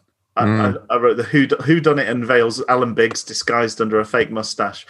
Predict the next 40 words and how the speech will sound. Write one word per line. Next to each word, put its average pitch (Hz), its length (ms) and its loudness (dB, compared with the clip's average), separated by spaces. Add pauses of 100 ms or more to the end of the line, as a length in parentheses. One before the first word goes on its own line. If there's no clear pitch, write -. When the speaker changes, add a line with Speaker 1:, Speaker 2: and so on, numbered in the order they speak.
(220)
Speaker 1:
popping 120 380 -2
the 107 100 2
Wednesday 107 420 0
night 98 220 -4
bubble 98 320 -2
again. 92 480 -6 (300)
Um, 104 480 -2 (360)
because 151 440 -2
the, 143 180 -2
yeah, 135 200 2
this, 117 300 -10
uh, 143 220 -2
well, 143 140 4
we 151 100 2
won't 208 180 2
go - 60 2
into - 160 -4
the 110 60 -12
story, 123 240 0
but 123 160 -4
the, 139 160 2
the 139 120 0
last 151 260 2
game 113 180 -2
of 110 80 -6
the 104 60 -16
season 104 320 -8
does 110 180 -2
sound 101 320 -2
<laughs> - 0 -
mad 120 580 0 (160)
in 120 240 0
a 110 260 0
f-, - 640 -20 (160)
particularly 113 600 -2 (440)
bafflingly 107 560 -2
old-fashioned 107 680 -2
way, 104 400 -4 (380)
um, 101 540 -2 (380)
<laughs> - 720 -12